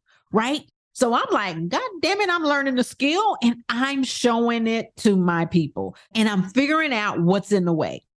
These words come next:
So I love doing this and I'm, like, so curious and I'm geeked out about it. I'm almost as geeked out about this as I was in anesthesia when I figured out why potassium, giving potassium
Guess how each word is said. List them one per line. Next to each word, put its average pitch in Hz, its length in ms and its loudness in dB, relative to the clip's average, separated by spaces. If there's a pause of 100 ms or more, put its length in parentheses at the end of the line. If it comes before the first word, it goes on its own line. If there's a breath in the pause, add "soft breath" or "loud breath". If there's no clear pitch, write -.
(360)
So 214 760 0 (120)
I 262 200 0
love 233 460 0
doing 254 420 4
this 147 280 -2
and 180 120 0
I'm, 180 100 4
like, 185 180 0
so 247 380 0
curious 233 640 0
and 196 160 0
I'm 170 300 0
geeked 220 400 0
out 202 160 -2
about 160 260 0
it. 95 140 -8
I'm - 160 -4 (100)
almost 427 260 0
as 208 160 2
geeked 226 440 0
out 208 200 0
about 175 440 -4
this 277 360 0 (280 soft breath)
as 208 180 0
I 202 80 0
was 190 300 2
in 175 120 2
anesthesia 185 600 2
when 160 140 2
I 160 120 -2 (140)
figured 170 260 2
out 139 180 0
why 160 200 0
potassium, 175 720 0
giving 165 260 0
potassium 170 680 0